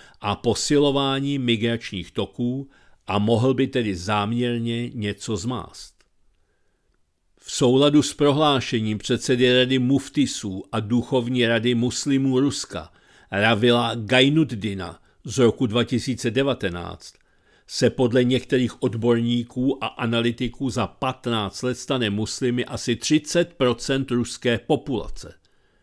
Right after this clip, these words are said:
Stejné hodnocení a studie byly v roce dva tisíce sedmnáct. Tyto výzkumy a prohlášení nejsou ani tak pravdivé, jako spíše uvádějí správný myšlenkový směr.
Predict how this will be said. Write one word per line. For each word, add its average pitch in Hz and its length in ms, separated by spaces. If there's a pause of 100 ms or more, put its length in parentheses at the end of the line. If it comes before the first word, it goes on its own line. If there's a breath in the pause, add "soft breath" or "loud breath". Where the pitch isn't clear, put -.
(280)
Stejné 123 460
hodnocení 139 800
a 123 120
studie 127 580
byly 110 260
v 98 60
roce 113 280
dva 92 200
tisíce 127 540
sedmnáct. 85 760 (880)
Tyto 120 400
výzkumy 117 800 (140)
a 117 180
prohlášení 101 1160
nejsou 120 520
ani 135 200
tak 151 220
pravdivé, 117 640
jako 123 260
spíše 120 440
uvádějí 110 600
správný 117 720
myšlenkový 117 720
směr. 98 480